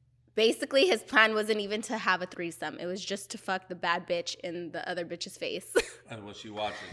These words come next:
Speaker 1: And while she watches. And so I thought it was, like, super kind of funny at first. I was entertained. But I kid you not, I had to, like, scroll up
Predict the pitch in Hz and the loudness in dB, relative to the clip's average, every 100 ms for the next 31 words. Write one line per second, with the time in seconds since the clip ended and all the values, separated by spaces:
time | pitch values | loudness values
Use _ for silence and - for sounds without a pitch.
0 | - - 202 208 - 269 214 202 214 170 | -10 -6 2 4 4 8 8 8 6 2
1 | - - - - - - - - 233 285 | 2 -4 -12 -10 -8 -8 -10 2 2 4
2 | 285 277 269 269 277 277 277 254 262 - | 6 6 8 6 6 4 4 4 4 -2
3 | - _ _ _ 269 262 262 370 233 - | -20 _ _ _ -2 2 2 6 4 4
4 | 262 269 214 180 208 202 370 - 233 214 | 2 2 2 0 0 2 4 4 6 6
5 | 226 233 - - 226 196 226 220 220 220 | 6 0 0 4 4 4 4 6 8 6
6 | 208 - - - 277 254 262 240 226 226 | 6 -2 -12 -4 -2 -2 -4 -2 2 4
7 | 202 - 247 247 240 269 220 196 - - | 4 4 0 -2 -4 -6 -8 -8 -10 -20
8 | - 220 214 208 - 202 180 | -6 -4 -4 -4 -2 -2 -2